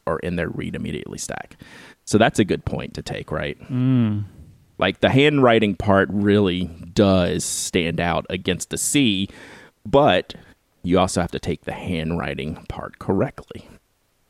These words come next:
Speaker 2: Hmm.
Speaker 1: All right, next one. And, oh no, I forgot their name. They're gonna kill me. I didn't copy it correctly. This one, Mike says, "Greetings from Washington." <laughs> So this was, um, another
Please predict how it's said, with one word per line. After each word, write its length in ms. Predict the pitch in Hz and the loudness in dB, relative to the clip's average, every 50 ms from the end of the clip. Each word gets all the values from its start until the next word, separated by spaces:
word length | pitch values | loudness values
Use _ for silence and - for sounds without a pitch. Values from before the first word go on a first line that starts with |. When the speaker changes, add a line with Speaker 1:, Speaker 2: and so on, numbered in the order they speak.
| _ _ _ _ _ _ _ - | _ _ _ _ _ _ _ -8
Speaker 2:
Hmm. 160 | 165 147 123 - - _ _ _ _ _ _ _ _ _ _ _ _ - | -8 -6 -8 -8 -12 _ _ _ _ _ _ _ _ _ _ _ _ 0
Speaker 1:
All 80 | 98 | 2
right, 300 | 107 110 101 90 80 - - - - - | 4 4 4 2 -2 -4 -10 -14 -6 0
next 280 | 104 113 127 - - - | 2 2 2 2 2 0
one. 300 | 113 107 85 78 - - - - - - _ _ _ _ _ _ _ _ _ _ _ _ - | 2 2 2 0 -4 -8 -14 -20 -20 -20 _ _ _ _ _ _ _ _ _ _ _ _ -4
And, 500 | 92 95 95 92 90 90 90 85 82 85 - - - - - - - - _ _ - | 0 2 2 4 4 2 2 2 0 -2 -6 -10 -16 -20 -20 -20 -20 -20 _ _ 0
oh 180 | 175 180 180 | 2 2 2
no, 180 | 175 180 170 165 | 2 2 2 2
I 100 | 151 143 | 0 0
forgot 280 | - - 151 151 - | -2 -2 -2 -2 0
their 100 | - 151 | 0 0
name. 240 | 151 147 147 147 139 | 0 0 0 0 0
They're 120 | 123 120 110 | 0 0 0
gonna 120 | 123 123 | -2 -4
kill 200 | - - 151 147 | -2 -2 -2 -2
me. 160 | 131 107 98 - _ _ _ _ _ _ _ _ _ - | 0 -2 -4 -6 _ _ _ _ _ _ _ _ _ -8
I 40 | - | -4
didn't 160 | - 95 95 | -2 -2 -2
copy 260 | - 90 80 - 82 78 | -2 -4 -6 -4 -4 -6
it 60 | - | -6
correctly. 480 | - - 78 73 - - 85 - 107 101 | -4 -6 -6 -6 -6 -6 -6 -6 -6 0
This 240 | 95 110 139 - - | 2 2 4 4 4
one, 260 | 175 165 160 147 139 - - - | 4 4 4 2 0 -4 -4 -2
Mike 240 | 101 92 90 - - | 0 0 0 0 0
says, 200 | - 95 92 92 | 0 0 0 0
"Greetings 400 | - - 98 90 85 87 107 - | -2 -4 -4 -2 -2 -2 -2 0
from 160 | - 110 107 | 0 2 2
Washington." 600 | 101 107 135 - - 90 78 - - 57 65 - - | 4 2 2 0 -2 -4 -6 -6 -8 -8 -10 -12 -14
<laughs> 640 | - - - - - - _ _ _ - 123 - - | -16 -20 -20 -20 -20 -20 _ _ _ -4 -4 -2 -4
So 360 | - - - 87 92 95 95 | -2 0 0 2 4 2 2
this 240 | 87 90 - - 101 | 2 0 0 0 2
was, 260 | 95 92 95 - - - - - - - - - - - - - | 2 2 2 0 -6 -14 -16 -18 -16 -14 -14 -14 -14 -14 -10 -6
um, 600 | - 90 92 85 82 78 80 82 85 98 117 131 _ _ - - - - | -4 -2 0 0 0 0 0 -2 -4 -6 -10 -14 _ _ -20 -14 -6 -2
another 520 | 90 98 101 110 107 - 85 80 90 110 | 0 2 4 4 4 4 2 0 0 -2